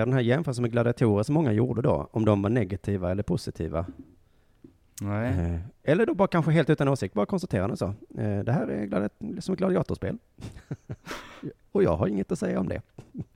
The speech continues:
Speaker 2: Nej.
Speaker 1: Nej.
Speaker 2: Tänk, det får ni tänka själva, vad ni
Speaker 1: Ja,
Speaker 2: tycker.
Speaker 1: och, och han är en väldigt bra journalist här, för han svarar inte personligt om vad han tyckte, utan,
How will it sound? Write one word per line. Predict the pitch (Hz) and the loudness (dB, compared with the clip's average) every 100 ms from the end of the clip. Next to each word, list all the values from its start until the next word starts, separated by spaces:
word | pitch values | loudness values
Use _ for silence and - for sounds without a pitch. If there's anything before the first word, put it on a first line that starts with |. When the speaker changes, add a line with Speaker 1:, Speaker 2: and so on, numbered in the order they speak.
| - - - - - - | -20 -20 -20 -20 -20 -8
Speaker 2:
Nej. | - 135 123 180 196 _ _ 320 | -2 0 0 -2 -10 _ _ -6
Speaker 1:
Nej. | 139 - _ _ _ - | -6 -8 _ _ _ -8
Speaker 2:
Tänk, | 170 170 - 165 | -6 -6 -10 -12
det | 151 | -10
får | 170 | -8
ni | 160 | -6
tänka | 139 123 | -6 -6
själva, | 120 123 101 107 143 - | -6 -6 -4 -8 -10 -18
vad | - 113 | -12 -10
ni | 110 | 2
Speaker 1:
Ja, | 147 123 | 4 4
Speaker 2:
tycker. | 110 | 0
Speaker 1:
och, | 127 _ _ _ | -8 _ _ _
och | 170 | 6
han | 165 185 | 8 6
är | 175 | 4
en | 175 | 4
väldigt | 175 156 | 4 4
bra | 170 131 | 4 4
journalist | 160 165 | 4 2
här, | 139 | 2
för | 101 | 4
han | 123 131 | 2 2
svarar | 139 156 135 | 2 2 4
inte | - | 2
personligt | 139 - 147 127 196 | -2 2 2 4 4
om | 131 | 4
vad | 107 | 4
han | 104 | 2
tyckte, | 113 - 92 | 0 -2 -2
utan, | 92 101 110 | 0 0 -2